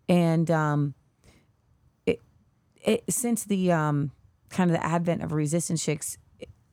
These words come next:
it's been more difficult to travel. That's one of the hardest things for me to do is travel. And that, that's the thing, like, "Oh, you get to go here, you get to go here." Well,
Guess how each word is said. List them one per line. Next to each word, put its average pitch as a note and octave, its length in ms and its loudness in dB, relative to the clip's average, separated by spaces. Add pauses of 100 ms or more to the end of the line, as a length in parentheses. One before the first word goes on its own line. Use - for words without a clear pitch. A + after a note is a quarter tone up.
it's F3 160 -2
been F#3 160 2
more E3 160 2
difficult E3+ 480 -2
to D3+ 60 -10
travel. D3 320 0
That's - 160 -2
one D#3 80 0
of D3 80 -2
the D3 60 -2
hardest D3+ 340 -2
things D3 180 -2
for E3 80 -6
me C#3+ 120 0
to C#3 80 -4
do C#3+ 200 0
is D#3 160 -2
travel. C#3+ 280 -2
And C#3 80 0
that, C#3+ 180 -2 (340)
that's G3+ 200 0
the G#3 60 -2
thing, F3 240 0
like, D#3+ 180 0 (260)
"Oh, B3+ 260 2 (120)
you A3 100 2
get C4 140 0
to B3 40 -4
go B3+ 140 2
here, B3 180 0
you A#3 120 2
get A3+ 80 0
to A3 60 -4
go G3+ 40 0
here." G#3 160 0
Well, F3 260 2